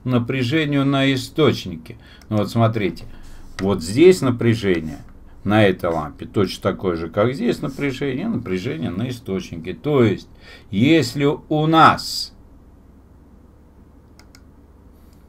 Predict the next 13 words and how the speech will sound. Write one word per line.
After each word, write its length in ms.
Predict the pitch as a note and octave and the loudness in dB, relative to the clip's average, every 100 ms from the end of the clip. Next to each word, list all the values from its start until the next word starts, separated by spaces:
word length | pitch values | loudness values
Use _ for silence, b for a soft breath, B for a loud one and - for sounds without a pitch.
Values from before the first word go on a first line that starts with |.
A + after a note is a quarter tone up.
| - - - - b b b b b - | -20 -20 -20 -20 b b b b b 0
ноль 440 | A#2 D3+ C#3 G#2+ F#2+ | 4 6 6 6 2
тридцать 760 | - C#3 B2+ A#2 - A2 A2+ | 0 2 2 2 0 -2 -2
пять, 400 | - B3+ G3+ - - - - - - b b b - | 2 6 6 2 -12 -20 -20 -20 -20 b b b 0
вот 280 | A2 G2+ A2 | 2 4 2
ноль 260 | G#2+ G2 | 2 0
тридцать 540 | F2 G2 F#2 - F#2+ D#2+ | 0 -2 -2 -4 -10 -10
пять, 320 | - E2 E2 - b b b - | -8 -10 -10 -20 b b b -14
тогда 600 | F2+ F2 A2 F#3 F#3+ E3+ | -10 -6 2 6 8 6
у 20 | |
нас 360 | E3 E3 D#3 - | 4 2 0 -4
напряжение 1120 | F2+ - F#2 F2 G2 D3 D#3 D#3 D3+ C#3+ C3+ | -8 -6 -6 -6 -4 -2 -2 -2 -2 -4 -4
получается 1160 | - E2+ E2+ E2 - G#2 G2+ F2 E2 - E2 | -8 -12 -12 -12 -6 -2 -2 -4 -8 -12 -10
равным 720 | E2 A2+ D3 D#3 E3 D#3 D#3+ | -6 0 2 2 0 -4 -6